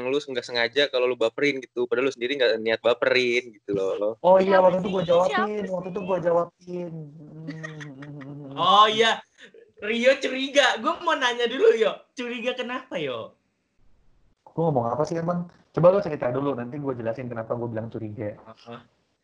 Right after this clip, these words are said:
Speaker 4: Ya udah, kan gua misalkan ada event nih. Diem nih.
Speaker 3: Ya, gua nggak ngomong-ngomong.
Speaker 4: Diem, Yo.
Speaker 3: Terus. Terus.
Speaker 4: Ya, ya, gua ada event.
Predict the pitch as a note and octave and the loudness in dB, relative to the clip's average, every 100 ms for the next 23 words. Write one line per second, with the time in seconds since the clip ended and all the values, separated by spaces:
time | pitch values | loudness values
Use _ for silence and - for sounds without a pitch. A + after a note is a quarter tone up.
0 | _ C3 B2+ D3+ E3 D3 C#3 D3+ D#3+ D3+ | _ -16 -10 -10 -4 -2 0 -2 -2 -4
1 | A3 A#3 G#3+ _ _ _ _ _ _ _ | -6 -6 -10 _ _ _ _ _ _ _
2 | _ _ _ - F3 D#3+ D#3+ D3+ D3 D3 | _ _ _ -4 -4 -4 -6 -4 -2 0
3 | C#3+ B2+ B2 B2 A#2 A2+ G#2 F#2+ F#2 - | -2 -4 -6 -6 -6 -6 -8 -10 -14 -20
4 | _ _ _ _ _ _ _ _ _ - | _ _ _ _ _ _ _ _ _ -20
5 | _ _ - _ - _ - E3 E3+ D#3+ | _ _ -20 _ -20 _ -6 -4 0 -2
6 | - - _ _ _ _ _ _ _ _ | -4 -14 _ _ _ _ _ _ _ _
7 | - G#4+ D5 D5+ A#4 C#5+ A#4 F#4 F4 F4+ | 4 8 10 8 4 2 0 0 -2 -2
8 | F#4+ F4 - D5+ E5+ - - - G3+ C4 | -4 -4 2 2 2 -10 -14 0 4 6
9 | C4 C#4 B3 - - _ _ _ _ _ | 6 6 4 0 -14 _ _ _ _ _
10 | _ _ - _ _ _ _ - C#5 - | _ _ -20 _ _ _ _ -6 -6 -6
11 | - C4 B3+ C#4+ - _ _ _ - _ | -6 -4 -4 -6 -14 _ _ _ -20 _
12 | _ _ _ _ _ - _ _ _ _ | _ _ _ _ _ -20 _ _ _ _
13 | _ - G#3+ C4+ F4+ - E3 G3 G3+ G3 | _ -10 -4 0 0 -2 -8 -4 -2 2
14 | A#3 A3 G3 F#3+ E3+ E3 E3 F3 F3+ D#3+ | 2 2 -2 -4 -6 -2 -2 -2 -2 -4
15 | C#3 A#2+ | -10 -20